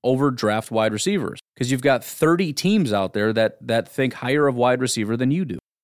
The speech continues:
And yeah, eight teams went crazy for wide receivers the year before, but next year there's a new crop of teams that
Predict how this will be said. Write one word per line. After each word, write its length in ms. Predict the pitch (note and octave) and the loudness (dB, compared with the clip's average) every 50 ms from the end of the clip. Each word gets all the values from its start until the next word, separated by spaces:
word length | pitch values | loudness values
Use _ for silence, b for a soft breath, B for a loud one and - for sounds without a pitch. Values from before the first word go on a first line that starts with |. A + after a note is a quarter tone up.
| _ - | _ -2
And 240 | B2 B2 B2 A#2+ D3 | 0 2 2 2 4
yeah, 240 | F#3+ F3 A2+ - - - | 4 2 2 0 -2 0
eight 240 | C#3 C#3+ D3 - - | 0 0 0 -2 -4
teams 360 | - - D3 D3 C#3+ B2 - | -2 2 2 2 2 2 2
went 200 | A#2 B2 A#2 - | 0 0 -2 -2
crazy 400 | - - C3+ B2+ C3 A#2 B2+ B2 | -2 0 0 2 2 2 0 -2
for 160 | - - B2 | -2 0 0
wide 240 | A2 A2+ A#2 A#2 A2+ | 2 2 2 2 0
receivers 380 | G#2+ - - B2+ A#2 A2+ G2+ G#2 | -2 -2 -2 -2 -2 -2 -2 -2
the 80 | A2+ | -2
year 100 | A2 A2 | -2 -2
before, 340 | G2+ G#2 - - F#3+ G#3 F#3+ | -2 -4 -4 0 0 0 2
but 160 | C#3 A2 - | 0 0 0
next 260 | - C#3 C#3+ - - | 0 0 0 0 0
year 80 | - D3 | -2 0
there's 180 | C3 C3+ A#2 B2+ | 0 0 0 2
a 40 | |
new 180 | B2+ C3+ E3+ F#3+ | 2 2 2 0
crop 320 | - - C3 G#2+ G#2 - | 0 0 2 2 2 0
of 100 | G#2 G2 | -4 -6
teams 280 | - - A#2+ A2+ G#2+ G2 | -4 -2 -2 0 0 0
that 200 | G#2+ G#2 G2+ - | -2 -2 -2 -4